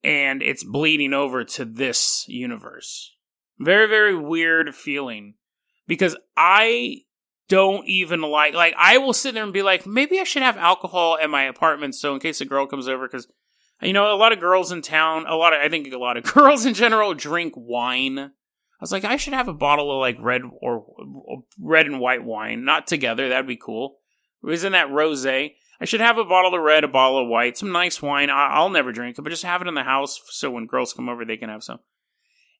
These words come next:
And the, the idea of having alcohol in my house petrifies me, terrifies me. Absolutely. And I've had alcohol. I've had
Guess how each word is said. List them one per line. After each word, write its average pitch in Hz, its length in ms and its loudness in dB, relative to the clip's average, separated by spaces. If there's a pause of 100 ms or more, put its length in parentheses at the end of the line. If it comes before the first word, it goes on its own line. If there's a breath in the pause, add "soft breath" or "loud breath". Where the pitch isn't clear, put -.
And 233 540 -2 (680)
the, 202 360 2
the 220 160 2
idea 214 360 2
of 190 80 0
having 208 280 0
alcohol 185 360 2
in 175 80 -2
my 151 100 2
house 170 280 2 (100)
petrifies 175 520 0
me, - 220 -20
terrifies 196 520 0
me. 107 320 -20 (560)
Absolutely. 180 640 -2
And 160 80 -2
I've 196 120 -2
had 339 180 -4
alcohol. 135 500 -2
I've 180 140 2
had 269 220 -2